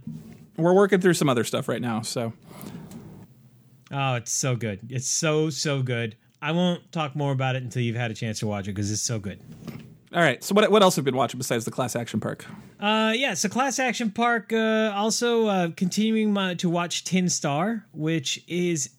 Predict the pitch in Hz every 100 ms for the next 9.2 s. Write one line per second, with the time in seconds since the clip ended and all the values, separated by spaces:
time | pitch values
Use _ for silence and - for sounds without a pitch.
0 | _ 160 143 165 180 156 175 151 147 156
1 | 147 156 - 156 147 147 147 139 139 127
2 | 127 127 127 139 113 101 127 - 123 120
3 | 117 117 117 117 117 117 120 139 135 175
4 | 120 - - - - - _ 190 196 196
5 | 202 208 196 180 160 151 160 170 175 175
6 | 180 151 151 147 147 139 - - 143 139
7 | 135 127 127 131 143 131 151 151 147 131
8 | 120 120 143 151 - 214 220 - 233 240
9 | 254 240